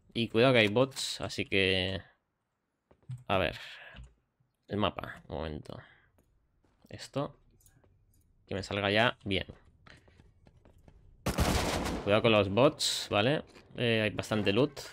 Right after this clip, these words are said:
como podéis ver. Eh, hay barriles para pillar. Mirar también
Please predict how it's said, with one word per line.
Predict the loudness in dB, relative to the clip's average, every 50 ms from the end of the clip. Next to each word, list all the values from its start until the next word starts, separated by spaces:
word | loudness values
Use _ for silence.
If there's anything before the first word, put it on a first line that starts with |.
| -16 -10
como | -6 -6 -2
podéis | 0 0 2 2 2
ver. | 2 2 0 0 0 -6 -14 -20 -20 -20 -20 -20 -20 -20 -20 -20 -20 -20 -20 -20 -12
Eh, | -4 0 2
hay | 2 4
barriles | 4 4 4 4 4 4 4 2 2 -2 -6 -8 -8 -8 -10 -12 -16 -14 -8
para | -6 -6 -2
pillar. | 0 2 4 4 4 2 -2 -6 -16 -20 -20 _ _ _ _ _ _ _ _ _ _ _ _ _ -20 -20 _ -20 -20 -20 -20 _ _ -20 _ _ -20 -20 -20 -20 -20 _ _ _ _ _ _ _ _ -18 -8 0
Mirar | 2 4 4 4
también | 4 4 4 6 6 4 4 2 0